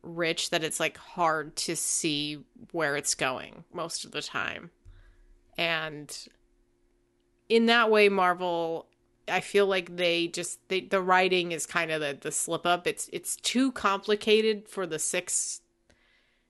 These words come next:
It, it's kind of the similar issue with, um, that we had with Winter Soldier and Falcon. That was, like, too much going on and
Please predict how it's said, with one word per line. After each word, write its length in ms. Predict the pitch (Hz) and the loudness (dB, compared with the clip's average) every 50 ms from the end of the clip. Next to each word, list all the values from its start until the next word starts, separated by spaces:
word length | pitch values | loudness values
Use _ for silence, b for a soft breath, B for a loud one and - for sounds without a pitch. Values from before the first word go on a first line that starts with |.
| _ | _
It, 140 | - 202 196 - | -6 -6 -2 -2
it's 160 | 240 208 - | -2 -2 -2
kind 280 | - - 247 254 240 | 0 2 2 4 4
of 100 | 226 208 | 2 2
the 100 | 190 190 | 2 2
similar 460 | 180 - - 208 196 196 190 185 180 175 | 2 4 4 4 6 6 4 4 4 4
issue 400 | - 185 170 165 - 190 180 165 | 2 2 2 4 2 2 0 0
with, 280 | 160 160 156 - - | -2 -4 -6 -4 -6
um, 400 | 165 151 147 147 147 147 151 151 _ _ _ _ _ b b b b b b b b | -6 -6 -4 -6 -10 -12 -16 -18 _ _ _ _ _ b b b b b b b b
that 100 | - 185 | -2 0
we 100 | 190 180 | 0 2
had 180 | 175 185 180 170 | 2 2 0 0
with 200 | 170 170 165 - | -2 -4 -4 -4
Winter 180 | 175 175 170 156 | -4 -4 -2 -4
Soldier 480 | - - 160 165 170 165 180 175 165 | -4 -4 -2 -4 -4 -2 -4 -4 -4
and 320 | 160 156 - - - 160 - | -4 -6 -10 -14 -18 -16 -6
Falcon. 580 | - 147 156 160 - - 180 180 180 180 - - - _ _ - - 190 _ _ _ - | -2 -2 -2 -2 -2 -2 -2 -2 -4 -8 -12 -16 -20 _ _ -20 -20 -20 _ _ _ 2
That 220 | 170 175 175 175 | 4 4 4 4
was, 180 | 190 190 180 - | 2 -2 -2 0
like, 240 | 160 151 151 - _ _ _ | -2 -2 -2 -6 _ _ _
too 300 | - - - - 220 208 | -8 -6 2 4 4 6
much 320 | 190 175 165 151 - - | 6 4 2 2 -2 -2
going 320 | - 165 147 147 147 139 147 | -2 -4 -4 -4 -6 -6 -4
on 440 | 139 135 135 135 135 139 131 - - - | -4 -2 -2 -2 -4 -6 -10 -14 -12 -10
and 360 | 117 151 156 151 147 139 | -10 -10 -10 -12 -16 -18